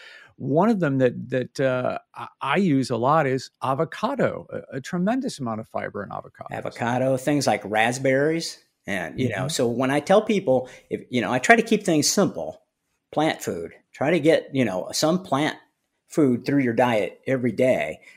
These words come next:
Speaker 2: because that's important. Because really, when it comes to diabetes, we're trying to get twenty-five to thirty-five grams of fiber a day.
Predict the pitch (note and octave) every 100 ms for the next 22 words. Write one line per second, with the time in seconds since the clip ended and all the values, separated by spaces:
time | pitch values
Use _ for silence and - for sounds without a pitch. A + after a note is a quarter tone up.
0 | _ A#2 A#2+ B2 D3 - E3 - B2 F2+
1 | F#2 G#2+ C3 - - _ - G3+ G3+ D#3+
2 | C#3+ C3+ - F3+ - A#2+ A#2+ A#2+ A2+ A2+
3 | G#2 A3+ - F3+ D3+ G#2 F#2+ - D#3 D3
4 | C#3+ C3 - C3+ A#2+ G#2+ G#2 G#2 G#2 A2
5 | G#2 E2+ - G#2+ G#2+ D#2 D2+ F2+ F#2 E2+